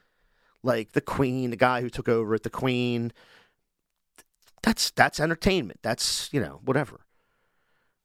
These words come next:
But to, to, to, to use that same formula, to use that same, we'll call it algorithm, to produce something that has the context that we're talking about here, um,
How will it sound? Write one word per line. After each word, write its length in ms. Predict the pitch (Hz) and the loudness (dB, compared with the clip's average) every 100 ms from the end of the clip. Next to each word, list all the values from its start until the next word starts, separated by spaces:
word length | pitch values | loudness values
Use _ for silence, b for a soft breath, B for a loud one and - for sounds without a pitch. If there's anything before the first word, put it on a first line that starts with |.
| _ - | _ 6
But 140 | - | 6
to, 200 | - 135 - | 2 -6 0
to, 280 | - 151 - | 2 2 0
to, 300 | - 156 147 | 0 2 2
to 340 | - - 147 147 | -2 -2 0 0
use 420 | 139 170 202 180 | 2 2 2 4
that 200 | 175 151 | 2 2
same 500 | - 165 160 156 143 | 2 2 2 0 -2
formula, 680 | - - 143 131 104 95 - _ _ _ _ _ _ _ _ _ _ _ _ _ _ | -2 2 2 2 -4 -10 -14 _ _ _ _ _ _ _ _ _ _ _ _ _ _
to 100 | - | -4
use 220 | 131 156 127 | 0 2 4
that 180 | 143 | 2
same, 400 | - 139 127 120 | 2 0 2 0
we'll 100 | 160 | -2
call 200 | - 131 | 2 4
it 80 | 131 - | 2 0
algorithm, 560 | 135 147 101 82 67 - _ _ _ _ _ _ _ _ _ _ _ _ _ _ _ - | 2 2 -2 -10 -14 -20 _ _ _ _ _ _ _ _ _ _ _ _ _ _ _ 0
to 140 | - | 6
produce 500 | - 160 123 151 165 | 8 6 4 0 0
something 640 | - 151 127 135 123 117 - _ _ _ _ _ | 2 0 0 -2 -2 -6 -12 _ _ _ _ _
that 140 | 135 127 | 2 4
has 180 | 143 | 2
the 80 | 113 | 0
context 560 | - 127 127 123 120 - | 0 2 2 2 0 0
that 140 | 120 | 0
we're 240 | 113 113 107 _ _ _ - | 2 0 -4 _ _ _ 0
talking 320 | 127 123 113 | 0 2 0
about 260 | 110 110 | 2 2
here, 360 | 123 117 120 120 _ _ _ _ _ _ _ _ - | 0 0 0 -6 _ _ _ _ _ _ _ _ 4
um, 420 | 127 123 117 110 | 4 4 -2 -4